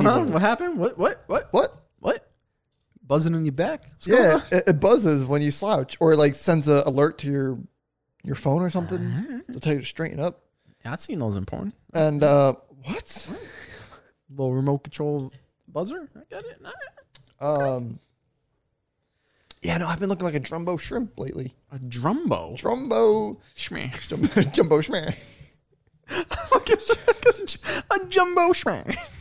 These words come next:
Speaker 1: Can I get a Jumbo shmeh for the people
Speaker 2: How
Speaker 1: in the back?
Speaker 2: how am I gonna spell shmeh when I name this episode? <laughs> How does that happen?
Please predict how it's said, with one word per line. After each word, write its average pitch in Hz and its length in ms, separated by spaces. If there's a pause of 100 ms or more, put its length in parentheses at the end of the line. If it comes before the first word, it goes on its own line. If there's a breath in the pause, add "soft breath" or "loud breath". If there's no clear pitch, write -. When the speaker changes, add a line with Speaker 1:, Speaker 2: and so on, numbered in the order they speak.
(2000 loud breath)
Speaker 1:
Can 277 120
I 233 40
get 214 140
a 208 60
Jumbo 202 340
shmeh 202 600
for 196 80
the 185 80
people 165 180
Speaker 2:
How 214 200
Speaker 1:
in 254 60
the - 60
back? - 260 (600)
Speaker 2:
how 165 320
am 233 100
I 220 100
gonna 147 360 (320)
spell - 720
shmeh - 680
when 120 100
I 117 100
name 117 280
this 107 160
episode? 110 540
<laughs> - 1040
How 214 120
does 160 140
that 165 180
happen? 127 400